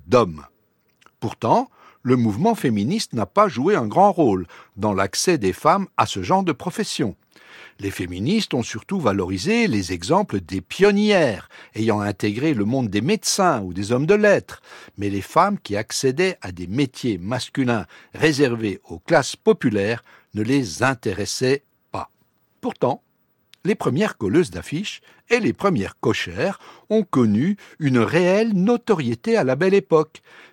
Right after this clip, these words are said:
principalement grâce aux journaux. C'est en lisant des articles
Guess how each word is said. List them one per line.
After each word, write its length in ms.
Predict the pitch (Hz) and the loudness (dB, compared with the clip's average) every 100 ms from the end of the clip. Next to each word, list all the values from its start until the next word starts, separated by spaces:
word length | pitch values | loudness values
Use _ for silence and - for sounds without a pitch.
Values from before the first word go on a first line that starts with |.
| _ | _
principalement 800 | - 220 - 160 - 117 160 214 | 0 0 0 -4 -2 0 2 0
grâce 420 | 165 123 196 - - - | 0 2 0 0 -8 -10
aux 140 | 92 | -8
journaux. 560 | 85 208 196 139 95 - _ _ _ _ _ - - _ | 0 2 4 4 2 -2 _ _ _ _ _ -20 -20 _
C'est 220 | - 135 156 | -2 -2 2
en 80 | |
lisant 380 | 156 233 202 175 | 2 2 2 2
des 220 | 131 139 | 2 2
articles 440 | 143 - - - | 0 -2 -10 -12